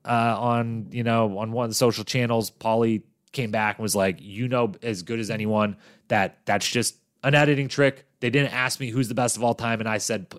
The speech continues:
Laurel, and that's it. And that's not what it is." Jemmy knows this. She just wants to drive attention. She's very, very smart with this stuff, knows how she's doing this, knows what she's doing. I fully believe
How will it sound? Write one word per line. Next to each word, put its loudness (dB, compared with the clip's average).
Laurel, 2
and -4
that's -4
it. 4
And -2
that's -2
not -2
what -8
it -4
is." 2
Jemmy 4
knows 4
this. 2
She -4
just -4
wants -2
to -4
drive 0
attention. -6
She's -12
very, -8
very -2
smart 2
with -2
this -4
stuff, -2
knows -10
how -6
she's -8
doing -2
this, -6
knows -14
what 2
she's 0
doing. 0
I -6
fully -6
believe -2